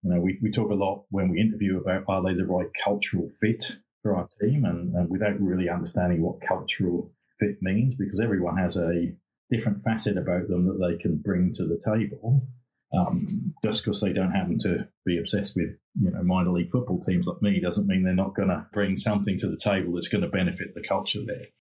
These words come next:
For me, it's allowing people the freedom to find their own answers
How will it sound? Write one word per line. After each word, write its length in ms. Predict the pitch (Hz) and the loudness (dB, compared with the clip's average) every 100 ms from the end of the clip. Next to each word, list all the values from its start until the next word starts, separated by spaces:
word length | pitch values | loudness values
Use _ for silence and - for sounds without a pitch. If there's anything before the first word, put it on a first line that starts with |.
| - | -6
For 40 | 107 | -2
me, 220 | 117 113 | 2 0
it's 160 | 98 98 | 0 -2
allowing 440 | 92 95 98 87 | 0 2 2 0
people 300 | - 98 90 | 0 0 -2
the 120 | 80 - | -4 -2
freedom 400 | 104 98 85 - | 0 0 -2 -6
to 100 | - - - | -8 -8 -2
find 280 | 92 95 | 2 2
their 200 | 87 90 | 2 0
own 80 | 87 | 2
answers 760 | 92 98 98 - - 120 - | 2 2 0 -2 0 0 0